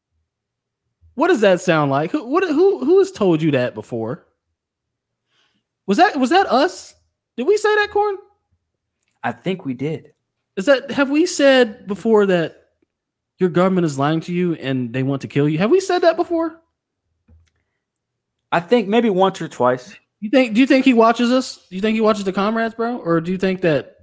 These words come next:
Speaker 1: what we're saying might actually be, you know, the truth? What, what, what do you think?
Speaker 2: I'm gonna take a hard guess and say probably both.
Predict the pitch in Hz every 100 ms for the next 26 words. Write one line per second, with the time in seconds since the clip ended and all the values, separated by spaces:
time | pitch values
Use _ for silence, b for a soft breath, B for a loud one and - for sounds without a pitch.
0 | _ 147 170 160 - 170 143 143 123 135
1 | - 131 123 123 113 107 117 101 95 98
2 | - 95 - _ _ _ _ - 151 190
3 | 202 208 190 117 85 b b b _ _
4 | _ _ _ _ _ _ _ _ _ _
5 | _ _ _ _ - 190 190 180 175 139
6 | 117 - 156 156 139 143 151 131 127 139
7 | 131 123 104 - 139 151 143 117 110 101
8 | - _